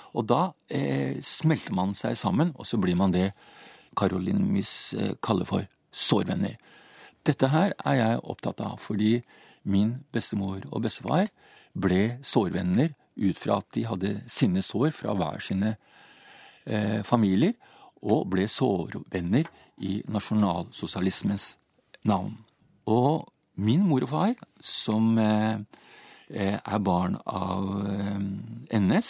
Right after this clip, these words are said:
som er N S-barn, og som var med i Unge Hirden, hadde sine sår. Og på den måten ble også de sårvenner. Og selv om de gikk fra hverandre og ble skilt, og det var et turbulent forhold, så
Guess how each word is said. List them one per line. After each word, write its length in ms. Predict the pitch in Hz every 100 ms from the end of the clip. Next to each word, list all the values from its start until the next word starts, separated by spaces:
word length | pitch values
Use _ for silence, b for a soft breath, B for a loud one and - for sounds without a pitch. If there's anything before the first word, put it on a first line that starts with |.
| - -
som 140 | 117
er 240 | - 98 -
N 160 | 98
S-barn, 400 | 82 - 147 208
og 100 | -
som 360 | - 110 110 -
var 200 | 117 101
med 420 | 90 95 104 110 - -
i 160 | 92
Unge 200 | - 123
Hirden, 320 | 104 95 156 190 b b b
hadde 180 | 127
sine 280 | 156 147 98
sår. 320 | - - - - b b b b b b
Og 100 | -
på 100 | - 110
den 160 | 123 156
måten 440 | 156 101 180 202 -
ble 240 | 110 139
også 360 | 107 101 175 160 _ -
de 320 | 85 175 214 _
sårvenner. 600 | - - 104 92 - 113 - _ b b b b b b b
Og 100 | -
selv 220 | - 110 95
om 140 | 113
de 100 | 107
gikk 400 | 120 113 101 101
fra 240 | - 95 92
hverandre 380 | 95 98 98
og 100 | 107
ble 120 | 95 90
skilt, 580 | - 104 120 117 - 113
og 440 | 101 101 98 98
det 80 | 101
var 180 | 90 92
et 80 | -
turbulent 400 | - 208 208 -
forhold, 320 | - 151 233 b b b b b b -
så 300 | - 131